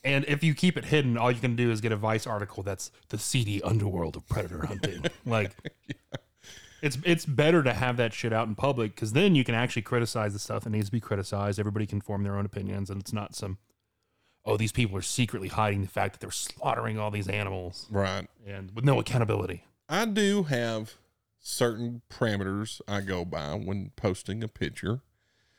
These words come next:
Speaker 2: And if it doesn't meet those parameters, if I can't hide it,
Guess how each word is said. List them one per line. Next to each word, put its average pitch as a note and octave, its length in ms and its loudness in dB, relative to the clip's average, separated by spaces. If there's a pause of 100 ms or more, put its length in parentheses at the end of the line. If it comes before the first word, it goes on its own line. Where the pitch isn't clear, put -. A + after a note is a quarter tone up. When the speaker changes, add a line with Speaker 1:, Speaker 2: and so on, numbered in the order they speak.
(180)
Speaker 2:
And A2+ 100 2
if A2+ 80 4
it B2+ 40 2
doesn't B2+ 280 0
meet A#2+ 260 2
those A2 200 0
parameters, G2 520 -2
if A2+ 120 -2
I - 20 0
can't A2+ 160 -2
hide G#2+ 340 0
it, - 220 -2